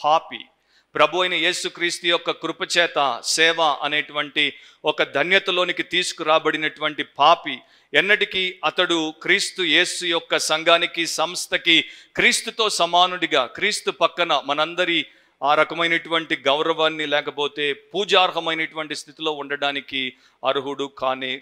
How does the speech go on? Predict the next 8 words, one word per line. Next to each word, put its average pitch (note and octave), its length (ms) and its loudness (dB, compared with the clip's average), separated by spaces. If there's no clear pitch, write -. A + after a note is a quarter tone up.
కాడు. C3+ 580 -2
అది B2 140 -6
కల్లో C3 380 -6
కూడా C3 300 -8
మనము B2+ 420 -10
చెయ్యకూడదు. D3 640 -6
Celebrities D#3 800 0
are C3+ 280 2